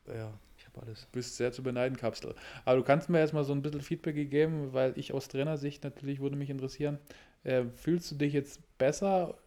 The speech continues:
Speaker 2: Schrägstrich fitter nach dem Monat? Weil du ja jetzt acht Workouts dann durchgezogen hast und einige sogar, ähm, aufgrund von technischer Probleme sogar, äh, ja, nochmal machen musstest?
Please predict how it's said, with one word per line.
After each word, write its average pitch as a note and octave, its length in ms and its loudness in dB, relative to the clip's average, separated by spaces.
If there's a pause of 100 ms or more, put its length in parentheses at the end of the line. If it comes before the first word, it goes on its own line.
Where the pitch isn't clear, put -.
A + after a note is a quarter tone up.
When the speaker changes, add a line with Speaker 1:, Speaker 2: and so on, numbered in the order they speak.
(160)
Speaker 2:
Schrägstrich C#3 600 -4
fitter F#3 360 -2
nach F3 180 -2
dem F3+ 180 -2
Monat? G3 400 -4 (120)
Weil B2+ 160 0
du C3 100 4
ja C3 80 4
jetzt C3 160 0
acht - 180 -4
Workouts C#3+ 380 2
dann C3 280 -2
durchgezogen E3+ 600 -2
hast F#3 280 -4
und C3 120 -2
einige D#3 400 4
sogar, C#3 500 2 (440)
ähm, B2+ 500 0 (440)
aufgrund C3+ 440 -2
von C3+ 160 -4
technischer D3 400 0
Probleme C#3 640 0
sogar, C3 760 -2
äh, C3 80 -4
ja, B2 120 -2
nochmal B2+ 300 -2
machen F3+ 180 0
musstest? F3+ 460 -4